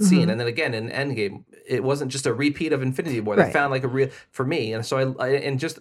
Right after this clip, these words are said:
Speaker 1: all the other, I just love their combat system that the Russo brothers do. And I feel like this kinda lacked in there. There's definitely interesting things that Spider-Man does with his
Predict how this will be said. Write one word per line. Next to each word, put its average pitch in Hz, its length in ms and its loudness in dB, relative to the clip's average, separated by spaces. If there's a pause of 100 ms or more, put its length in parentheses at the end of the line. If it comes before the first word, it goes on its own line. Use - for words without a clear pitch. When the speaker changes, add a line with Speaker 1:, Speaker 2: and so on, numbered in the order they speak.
(100)
Speaker 1:
all 139 220 0
the 135 120 0
other, 139 200 0
I 127 100 -2
just 151 200 -6
love 135 260 0
their 127 140 0
combat 123 480 -4
system 107 340 -8
that 95 280 -8
the 110 80 -4
Russo 120 260 -4
brothers 104 300 -6
do. 107 200 -4
And 107 80 -4
I 101 40 -8
feel 123 160 -6
like 110 160 -6
this 120 140 -6
kinda 117 260 -4
lacked 101 380 -6
in 165 100 -6
there. 175 220 -6 (560)
There's 180 140 0
definitely 269 340 0
interesting 185 460 0
things 143 300 0
that 117 120 -2
Spider-Man 127 520 0
does 120 260 -2
with 107 180 -6
his 110 320 -6